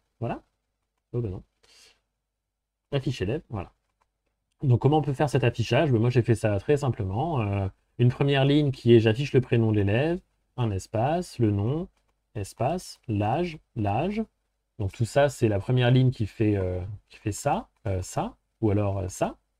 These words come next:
Et ensuite, euh, et ensuite on affiche, on fait une boucle for sur le tableau et on affiche la matière de chacune des, chacune des cases du tableau matière.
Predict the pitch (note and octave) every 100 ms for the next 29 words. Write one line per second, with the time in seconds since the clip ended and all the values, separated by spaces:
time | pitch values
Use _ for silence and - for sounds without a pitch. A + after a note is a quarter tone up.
0 | _ _ _ _ _ - C#3 A2+ - C3
1 | G3+ - - - G#2 G2+ F#2+ F#2+ F#2 F#2
2 | F#2 G2 - _ _ _ _ _ _ _
3 | _ _ _ _ _ B2+ A2 G2+ D#3 F3
4 | A#2 G#2+ - F3 - A2 A#2 A2+ C3 C#3+
5 | B2+ D3+ C3 B2 G#2 G#2 F#2+ G2 D3+ F#3
6 | B2 C3+ A2+ G2+ - D3+ C3 A2 G2 B2
7 | C#3 A2+ G#2+ G2+ B2+ A#2 G#2+ G#2 G2+ G2+
8 | B2 - D3 A#2 B2+ C#3 B2+ G#2 G#2 A#2
9 | G#2+ - -